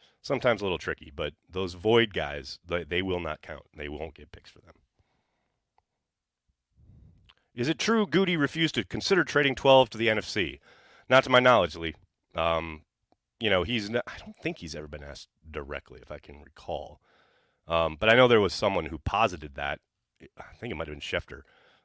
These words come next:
Um, but that was just an opinion slash guesswork on his part. Um, from what I know, no, I don't think that's true.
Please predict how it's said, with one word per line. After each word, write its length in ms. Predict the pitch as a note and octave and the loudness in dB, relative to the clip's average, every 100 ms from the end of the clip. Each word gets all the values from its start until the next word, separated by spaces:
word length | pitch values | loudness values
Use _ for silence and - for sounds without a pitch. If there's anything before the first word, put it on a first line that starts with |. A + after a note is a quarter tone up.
| - | -8
Um, 280 | D2+ C#2+ - - | -6 -6 -12 -4
but 100 | F2 | 2
that 120 | F#2+ | 4
was 160 | E2 - | 2 -4
just 340 | E2 D2+ - | -4 -4 -8
an 100 | D#2+ | -10
opinion 400 | D2 - F2 D2 | -8 -6 -6 -8
slash 280 | - C#2+ - | -8 -8 -6
guesswork 400 | E2+ D#2+ D2+ D2 | -6 -6 -8 -10
on 100 | C#2+ | -12
his 120 | D#2+ | -14
part. 300 | - D2 D2+ _ _ _ _ _ _ _ _ _ _ - E2 | -14 -16 -16 _ _ _ _ _ _ _ _ _ _ -12 -10
Um, 220 | D#2 D2+ | -10 -12
from 200 | - G2+ | -10 4
what 140 | A#2+ | 8
I 100 | B2+ | 8
know, 300 | A2 E2+ E2 - | 8 2 -2 -6
no, 260 | G2 F2 C2+ | -4 -4 -6
I 80 | |
don't 120 | D2 D2 | -14 -14
think 100 | C#2 | -14
that's 160 | C2+ | -16
true. 220 | - - | -18 -20